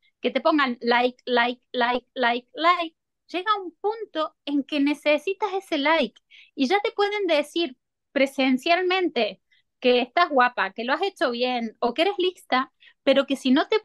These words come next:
ponen los dos mil likes, esos dos mil desconocidos que no tenés idea quiénes son, es que no te sirve de nada. Y es durísimo llegar a esa pérdida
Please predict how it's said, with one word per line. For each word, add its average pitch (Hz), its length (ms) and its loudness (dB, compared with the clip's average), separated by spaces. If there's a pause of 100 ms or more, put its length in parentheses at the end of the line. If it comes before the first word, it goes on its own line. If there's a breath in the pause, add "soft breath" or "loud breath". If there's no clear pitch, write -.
ponen 269 500 2
los 240 220 2
dos 233 180 2
mil 349 300 2
likes, 262 380 0 (100)
esos 330 280 0
dos 277 160 2
mil 311 180 0
desconocidos 254 840 2
que - 140 -2
no 269 100 -2
tenés 262 380 -4
idea 269 320 2
quiénes 285 320 -8
son, 330 160 -6 (500 loud breath)
es 339 140 -8
que 330 100 0
no 330 140 2
te 349 120 2
sirve 370 340 -2
de 196 140 -4
nada. - 400 0 (520)
Y 269 180 6
es 381 120 2
durísimo 359 580 4
llegar 285 540 2 (240)
a 254 220 0
esa 320 400 -4
pérdida 349 500 -2